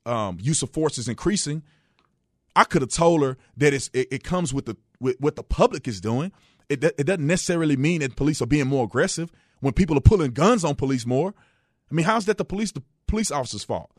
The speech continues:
that people are going crazy in the city? And I think that,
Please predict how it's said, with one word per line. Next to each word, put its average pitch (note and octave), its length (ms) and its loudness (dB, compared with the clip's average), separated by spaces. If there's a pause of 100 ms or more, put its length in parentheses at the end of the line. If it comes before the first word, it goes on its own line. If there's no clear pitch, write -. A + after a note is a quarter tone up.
(180)
that C3 120 2
people D#3 260 0
are C#3 40 4
going B2+ 300 -2
crazy B2+ 440 -2 (180)
in C3 120 -4
the B2 60 0
city? A2 300 -2 (200)
And D#3 100 0
I A3+ 60 2
think G3+ 240 -4
that, D3 200 -2